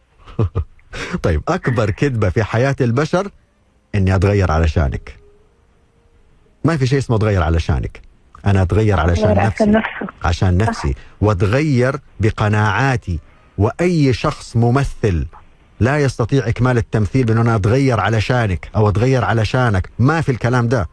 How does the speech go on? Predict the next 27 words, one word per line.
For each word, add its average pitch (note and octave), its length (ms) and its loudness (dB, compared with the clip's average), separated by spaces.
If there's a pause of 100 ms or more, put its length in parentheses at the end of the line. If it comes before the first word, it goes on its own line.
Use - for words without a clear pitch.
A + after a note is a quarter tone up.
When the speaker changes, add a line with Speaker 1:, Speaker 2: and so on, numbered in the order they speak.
(720)
Speaker 1:
وأي C#3+ 380 2
شخص - 280 -4
يقول: C3+ 160 0
"أنا C#3 160 -2
حتغير"، B2+ 680 0 (220)
إذا G#2 220 2
ما A#2 120 2
عنده A2 280 2
اعتناق A2 480 0
للتغيير G#2 540 0
الحقيقي، F#2+ 580 -2 (200)
بأنه A2 240 2
هو B2 180 2
يفهم G#2 560 0
الكونسبت G#2+ 600 0
نفسه، A2+ 280 0
المفهوم A2 480 2
نفسه، - 340 -2 (220)
ويعيد G#2+ 320 2
ترتيب A2+ 380 0
أفكاره، C3 400 0
فلن C3+ 440 0
يتغير. B2+ 520 0
فلا A#2 320 0
نكذب B2 320 0
على G#2+ 120 2
أنفسنا، A2 460 -2